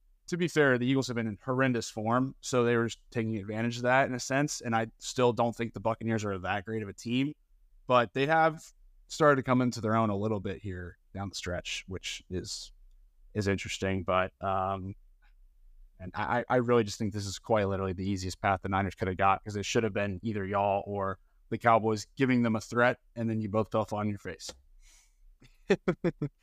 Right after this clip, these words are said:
Speaker 2: Yeah, yeah, let's move on. Um, <laughs> uh, I think, yeah, I, I agree. I think the, the Niners have a really easy schedule. I think the Ravens,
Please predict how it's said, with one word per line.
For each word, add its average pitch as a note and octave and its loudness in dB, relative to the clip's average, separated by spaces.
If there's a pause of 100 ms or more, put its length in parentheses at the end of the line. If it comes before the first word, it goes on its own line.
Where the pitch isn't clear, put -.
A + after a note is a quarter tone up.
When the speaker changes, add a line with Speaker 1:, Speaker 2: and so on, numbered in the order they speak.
(380)
Speaker 2:
Yeah, E3 6 (120)
yeah, C3 2
let's C3 0
move D3 2
on. B2+ 2
Um, A#2 0 (320)
<laughs> F#3 -2
uh, E3+ 6 (1080)
I G#2+ 2
think, C3 0 (440)
yeah, D#2+ -4
I, F2+ 0
I F#2+ 2
agree. D#2+ 0
I D#2+ 0
think F#2+ -2
the, E2+ 2
the F2 -2
Niners F2 2
have E2+ -4
a E2 -4
really E2+ 0
easy D#2+ -4
schedule. E2 -2
I E2+ 2
think F#2+ -4
the E2+ -2
Ravens, E2+ -2